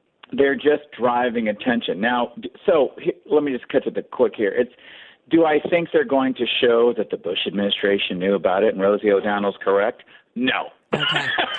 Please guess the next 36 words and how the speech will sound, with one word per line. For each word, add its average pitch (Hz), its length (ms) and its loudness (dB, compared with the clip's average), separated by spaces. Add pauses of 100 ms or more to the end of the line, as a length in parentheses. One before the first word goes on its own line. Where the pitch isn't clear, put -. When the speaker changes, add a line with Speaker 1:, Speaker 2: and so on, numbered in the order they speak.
(220)
Speaker 1:
I - 80 -2
Speaker 2:
Because 294 220 0
Speaker 1:
don't 277 80 2
Speaker 2:
that 294 80 6
Speaker 1:
think 427 160 -2
that's - 120 -2
Speaker 2:
continues 370 360 -2
to 311 120 -6
still 294 240 -2
be, 269 140 -8
continue 311 480 -6
to 247 60 -10
hear 254 180 -6
about 196 260 -4
that, 147 220 -6
because 220 320 -10
the 226 80 -8
Speaker 1:
Oh, - 120 -8
Speaker 2:
farther 277 280 2
we, 302 140 -2
Speaker 1:
of 269 80 -4
course. 226 100 -16
Speaker 2:
yeah, 214 180 0
the 202 140 -8
farther 294 320 -2
we 320 140 -10
get 285 160 -6
away 254 240 -4
from 247 160 -12
nine 226 180 -4
eleven, 175 340 -6
I 185 60 -10
mean, 208 140 -10
today 247 320 -4
we 269 160 -10
had, 233 280 -2